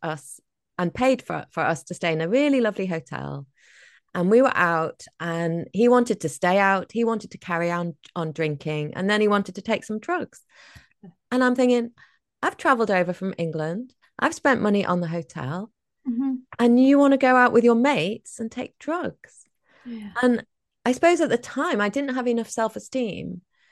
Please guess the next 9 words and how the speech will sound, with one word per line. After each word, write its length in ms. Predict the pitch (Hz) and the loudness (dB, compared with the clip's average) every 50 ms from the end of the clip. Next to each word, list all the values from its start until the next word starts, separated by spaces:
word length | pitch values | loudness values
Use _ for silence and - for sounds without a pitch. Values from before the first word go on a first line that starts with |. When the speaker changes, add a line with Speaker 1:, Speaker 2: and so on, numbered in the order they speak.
| _ _ _ _ _ | _ _ _ _ _
Speaker 1:
or 180 | - - 107 208 | -4 -2 -2 -2
confidence 760 | - - 285 330 330 - 233 185 160 156 160 - - - - - | -2 -2 -2 -2 0 -2 0 0 0 0 -2 -6 -8 -12 -12 -10
to, 280 | 208 208 220 208 - - _ _ _ _ _ _ _ _ | -6 -4 -4 -4 -4 -6 _ _ _ _ _ _ _ _
to 120 | - - 208 | -8 -6 -4
really 460 | 202 196 226 277 302 294 220 208 185 | -2 2 2 4 4 4 4 2 0
see 380 | - - - - 269 269 226 202 | -2 -6 -4 -2 0 0 0 0
that 160 | 185 165 - | -2 -2 -2
that 160 | 202 208 - - | -2 -2 -2 -2
wasn't 400 | 208 220 220 - 220 185 - | -2 -2 -2 -4 -6 -6 -8